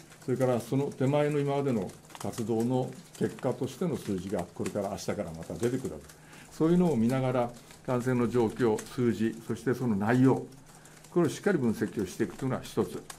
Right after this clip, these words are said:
で、合わせて今やっている一人一人の取り組みのお願い、その効果も見ていくということで、そこから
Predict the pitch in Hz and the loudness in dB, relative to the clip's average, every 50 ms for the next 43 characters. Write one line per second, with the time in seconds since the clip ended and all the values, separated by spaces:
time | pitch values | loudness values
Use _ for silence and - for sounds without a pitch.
0 | - - - - - - 156 147 156 185 220 214 220 196 147 - 127 101 98 - | -20 -20 -20 -12 -4 0 2 4 4 4 4 4 4 2 2 4 2 2 2 -2
1 | - - - - - 143 147 139 123 113 107 - - 139 127 123 123 117 - - | -6 -14 -12 -8 -4 0 2 4 4 4 2 2 2 2 4 6 4 4 2 -2
2 | - - - - - - - - - 151 143 131 156 180 151 127 101 101 110 113 | -8 -16 -20 -18 -18 -18 -6 0 2 2 4 4 4 2 2 2 0 0 0 0
3 | 98 110 107 110 110 110 107 101 107 107 104 117 110 104 101 - - - - - | 0 2 2 2 4 4 4 4 4 4 4 2 2 0 -2 -6 -12 -14 -10 -6
4 | 147 139 127 131 - 156 147 127 - 117 104 113 127 113 104 - 95 95 87 - | -4 -2 -2 0 0 2 2 2 0 -2 0 0 0 0 0 0 -4 -4 -4 -4
5 | 90 71 - - - - - - - - - - - - - - 156 151 151 139 | -6 -8 -10 -14 -20 -20 -20 -20 -20 -20 -20 -20 -20 -14 -6 -2 -2 0 0 0
6 | 143 147 147 151 135 127 131 123 117 - - - - - - - - 139 131 160 | -2 0 2 2 2 4 4 4 4 2 -2 -12 -18 -20 -14 -8 -6 -4 -2 -2
7 | 160 156 180 170 165 165 165 160 | 0 0 2 4 4 4 4 2